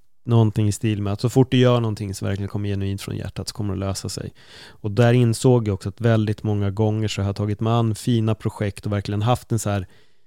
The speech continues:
en, i, i, verkligen en sån här ärlig intention med varför jag vill dit, men det har alltid funnits en annan bidragande faktor som har gjort att jag har haft för bråttom.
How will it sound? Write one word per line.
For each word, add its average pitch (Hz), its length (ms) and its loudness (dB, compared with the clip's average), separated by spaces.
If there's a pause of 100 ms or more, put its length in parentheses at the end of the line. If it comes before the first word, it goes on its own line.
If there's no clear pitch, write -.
(480)
en, 113 280 0 (320)
i, 139 280 4
i, 143 80 2 (120)
verkligen 139 460 4
en 123 240 4
sån 120 160 4
här 113 140 2
ärlig 131 420 4
intention 127 540 4
med 113 120 2
varför 110 500 2
jag 110 60 2
vill 131 320 2
dit, 160 540 0
men 156 640 0
det 123 60 2
har 113 160 0
alltid 113 380 2
funnits 113 400 -2
en 113 100 -4
annan 123 540 0
bidragande 104 560 0
faktor - 360 -6
som 104 120 -8
har 101 80 -4
gjort 98 220 -8
att 92 120 -8
jag 80 60 -6
har 80 60 -6
haft - 180 -14
för 82 300 -8
bråttom. 82 840 -4